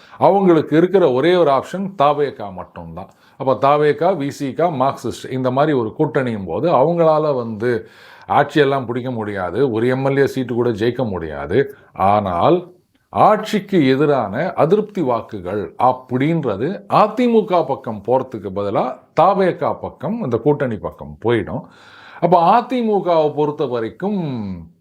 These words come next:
கிட்டத்தட்ட பாராளுமன்ற தேர்தல்ல நடந்த மாதிரி ஒரு வாஷ் அவுட் வரக்கூடிய சான்ஸ் கூட இருக்குதுங்க.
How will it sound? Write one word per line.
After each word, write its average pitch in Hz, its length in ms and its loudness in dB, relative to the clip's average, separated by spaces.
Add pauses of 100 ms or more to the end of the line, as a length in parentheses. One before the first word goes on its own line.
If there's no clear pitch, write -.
(520)
கிட்டத்தட்ட 185 400 4
பாராளுமன்ற 220 840 0
தேர்தல்ல 165 720 -4
நடந்த 131 640 -4
மாதிரி 214 880 -2 (240)
ஒரு 131 480 -2
வாஷ் 240 400 2
அவுட் 226 360 0 (340)
வரக்கூடிய 110 880 -2 (100)
சான்ஸ் 139 360 0
கூட 117 160 -4
இருக்குதுங்க. 104 640 -4